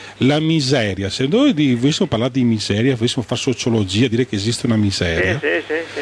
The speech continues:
Speaker 2: sì.
Speaker 1: eh, potremmo dire migliaia di parole. Ma dopo che tu parli, che cerchi di dire qualcosa, e che persone escono così povere, così squallide,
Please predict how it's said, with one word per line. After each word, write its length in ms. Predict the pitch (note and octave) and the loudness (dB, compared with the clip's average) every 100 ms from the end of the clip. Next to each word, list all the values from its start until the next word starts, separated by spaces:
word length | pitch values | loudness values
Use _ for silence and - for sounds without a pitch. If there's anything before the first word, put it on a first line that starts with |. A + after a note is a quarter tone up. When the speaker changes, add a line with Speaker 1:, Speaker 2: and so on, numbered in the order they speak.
| E3+ | -8
Speaker 2:
sì. 60 | - | -6
Speaker 1:
eh, 40 | |
potremmo 400 | - G#3+ A#3+ A3 | -2 0 2 2
dire 200 | C#3 D#3+ | 2 2
migliaia 420 | A#2 B2 A2+ A#2 | 2 2 2 2
di 140 | A2 G2+ | 0 -2
parole. 500 | G2+ F#2 F#2 F2+ F#2+ - - - - | -4 -8 -8 -10 -12 -18 -20 -20 -8
Ma 100 | C#3+ | -2
dopo 180 | G#3+ B3 | 0 0
che 120 | D#3+ | -2
tu 180 | - D#3+ | -2 -4
parli, 420 | - A#2 C3+ C#3+ A#2+ | -2 -2 0 0 0
che 80 | |
cerchi 200 | G#2 C#3+ | -2 -2
di 60 | A#2+ | -2
dire 180 | A#2 C3 | 0 0
qualcosa, 600 | B2+ A#2 - G#2 G2+ G#2 | 0 -4 -2 -4 -2 0
e 40 | |
che 80 | G#2 | 0
persone 480 | A2+ C#3 - F#3+ B2 | 0 -2 0 0 0
escono 220 | D3 D#3 | -2 -2
così 340 | C#3 A2 G#2 C3+ | -2 -2 0 -2
povere, 640 | - B2 C3 C3 C3 C3 B2+ | 0 0 2 0 0 -2 -2
così 300 | A2+ G#2+ A#2 | -4 -4 -4
squallide, 760 | - - C#3 A#2+ G#2+ G2+ G2 | -6 -2 -2 0 -2 -4 -6